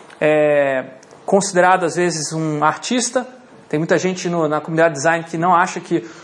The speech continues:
ele faz design, porque ele quebra algumas regras clássicas do tipo forma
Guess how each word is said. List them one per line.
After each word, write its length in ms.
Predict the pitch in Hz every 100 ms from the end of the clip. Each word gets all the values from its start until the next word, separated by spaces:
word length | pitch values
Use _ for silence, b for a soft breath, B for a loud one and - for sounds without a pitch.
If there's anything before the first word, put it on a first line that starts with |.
| B B
ele 180 | - 151
faz 300 | 147 160 165
design, 440 | 156 139 156 196 208
porque 520 | 165 - 170 156 151 B B
ele 640 | 156 160 156 147 135 123 - - - - - - -
quebra 560 | - 226 247 180 135 -
algumas 400 | 151 160 175 156
regras 460 | 127 175 185 156 -
clássicas 500 | - 180 180 - 151
do 100 | 170
tipo 400 | 170 190 185 147 B B
forma 600 | - - 190 220 233 254